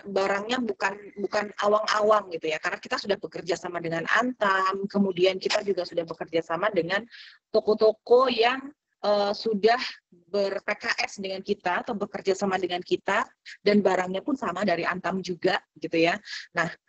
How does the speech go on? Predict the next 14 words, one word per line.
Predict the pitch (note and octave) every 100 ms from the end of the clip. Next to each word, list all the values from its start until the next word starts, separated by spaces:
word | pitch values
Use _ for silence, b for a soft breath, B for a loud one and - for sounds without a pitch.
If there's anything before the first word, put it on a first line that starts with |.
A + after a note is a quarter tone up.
| _ _
sehingga | - G3+ G#3 A#3+
ketika | - A#3 A3 G#3
Bapak | G3+ F#3
Ibu | G3+ G#3+
melakukan | G#3 G#3 G#3+
cicil | G#3 A#3+ D#3+
emas | A3 G#3+ - _ _
saat | A#3 G#3 G#3+
ini | C#4+ B3+ B3
gitu | B3 F#3
ya, | F#3+ A#3 B B -
maka, | G#3 - B3 C#4+ - _ -
eh, | G#3
saat | G3+ A3+